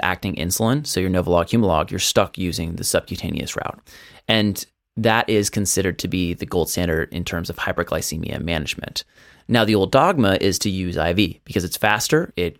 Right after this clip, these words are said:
is a fast onset and a fairly short duration. So you're getting, you know, a quick bang for your buck. But with regular insulin, which is the only insulin you can use I V,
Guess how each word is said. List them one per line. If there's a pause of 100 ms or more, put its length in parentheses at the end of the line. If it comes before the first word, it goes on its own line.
is
a
fast
onset
and
a
fairly
short
duration.
So
you're
getting,
you
know,
a
quick
bang
for
your
buck. (600)
But (160)
with
regular
insulin,
which
is
the
only
insulin
you
can
use
I
V,